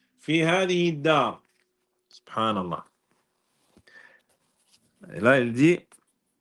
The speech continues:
alors, toute chose à laquelle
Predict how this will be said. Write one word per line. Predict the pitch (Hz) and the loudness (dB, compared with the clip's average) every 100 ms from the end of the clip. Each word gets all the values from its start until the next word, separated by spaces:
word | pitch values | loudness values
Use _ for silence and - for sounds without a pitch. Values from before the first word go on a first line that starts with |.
| _ _ _ _ _ _ _ _ _ - - | _ _ _ _ _ _ _ _ _ -20 -10
alors, | 98 87 80 - _ _ _ _ _ _ _ _ _ _ _ _ - | -6 -4 -6 -12 _ _ _ _ _ _ _ _ _ _ _ _ 2
toute | 254 - | 2 4
chose | 220 220 220 - _ _ _ _ _ _ _ _ _ _ _ _ _ _ _ _ _ - | 4 4 2 -4 _ _ _ _ _ _ _ _ _ _ _ _ _ _ _ _ _ -2
à | 135 | 2
laquelle | 156 156 170 135 - | 2 2 2 0 -2